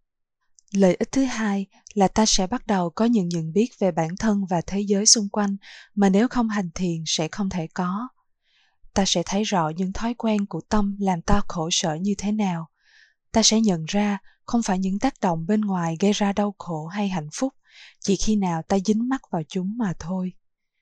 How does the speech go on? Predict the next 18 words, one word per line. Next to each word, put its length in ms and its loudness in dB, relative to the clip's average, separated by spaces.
Ta 140 8
sẽ 200 2
thấy 420 -2
vì 120 2
sao 260 0
có 140 -2
đau 280 -2
khổ, 400 -6
ngay 140 6
cả 220 0
khi 380 0
ta 100 4
chỉ 220 -6
mong 240 0
muốn 240 -2
được 160 2
hạnh 260 -6
phúc. 200 -6